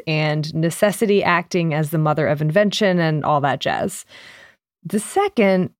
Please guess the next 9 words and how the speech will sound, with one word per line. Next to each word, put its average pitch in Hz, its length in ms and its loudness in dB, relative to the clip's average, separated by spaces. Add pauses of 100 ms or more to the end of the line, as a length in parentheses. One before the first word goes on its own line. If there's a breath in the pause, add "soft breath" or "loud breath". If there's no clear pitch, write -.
(280)
is 196 160 4
a 208 60 2
tale 151 560 0
of 170 160 0
murder, 220 580 2 (580)
of 165 300 0
the 180 100 0
shocking 254 600 0
revelation 151 760 0